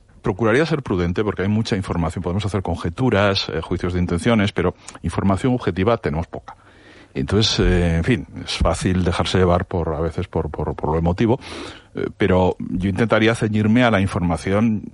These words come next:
que manejamos indubitada, ¿no? Pues, eh, pues, insisto, eh, eh, juicios de intenciones, bueno, vaya usted a saber. ¿Qué hace el Estado en estas circunstancias? Sí es verdad que cada vez que se intenta desmantelar una organización terrorista,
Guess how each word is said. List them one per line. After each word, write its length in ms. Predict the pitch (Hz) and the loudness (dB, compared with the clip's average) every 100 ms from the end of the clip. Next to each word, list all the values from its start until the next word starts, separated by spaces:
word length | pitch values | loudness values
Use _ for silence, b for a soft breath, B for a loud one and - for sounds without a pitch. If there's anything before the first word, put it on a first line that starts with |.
| - - - | -18 -10 -2
que 80 | |
manejamos 720 | 92 95 - 113 113 123 127 117 | 2 2 2 4 4 6 4 2
indubitada, 640 | 95 90 90 135 139 - - | 0 0 0 0 0 -4 -8
¿no? 100 | 139 | -8
Pues, 160 | - | -6
eh, 80 | 95 - | -8 -10
pues, 220 | - - B B | -12 -16 B B
insisto, 440 | - 123 - 62 60 | -4 -2 0 -2 -4
eh, 160 | - - 117 123 _ B B B B B | -8 -10 -10 -12 _ B B B B B
eh, 840 | - - 50 - - - 50 - - | -6 -10 -10 -8 -8 -8 -8 -10 -4
juicios 280 | 135 131 123 | -2 0 2
de 60 | 120 | 2
intenciones, 420 | 117 110 135 104 | 2 2 2 2
bueno, 240 | 120 101 | 2 2
vaya 160 | 92 107 | 2 0
usted 180 | - 98 | 0 -2
a 20 | |
saber. 340 | 92 101 107 - B B B B | 2 2 2 0 B B B B
¿Qué 100 | 143 | 2
hace 200 | 147 - | 4 4
el 80 | 143 | 2
Estado 360 | 127 147 139 123 | 2 2 4 4
en 60 | |
estas 240 | 127 120 - | 2 -2 -4
circunstancias? 760 | 113 113 - 139 120 82 71 - - - B B | -6 -6 -2 -2 -2 -4 -6 -10 -12 -12 B B
Sí 200 | - 190 | 0 2
es 120 | 202 | 4
verdad 380 | 143 113 107 85 - - - b b b - | 4 4 4 2 -2 -16 -18 b b b -6
que 140 | 104 | -2
cada 220 | 107 101 110 | 0 2 2
vez 160 | 135 | 2
que 100 | 165 | -2
se 100 | 151 | 0
intenta 420 | 123 120 127 113 | 0 0 0 2
desmantelar 500 | 95 92 98 104 113 | 2 2 0 2 2
una 140 | 135 135 | 2 2
organización 460 | 127 117 107 123 120 | 2 0 0 0 0
terrorista, 640 | 110 104 123 - - 78 | 2 2 2 0 -2 -4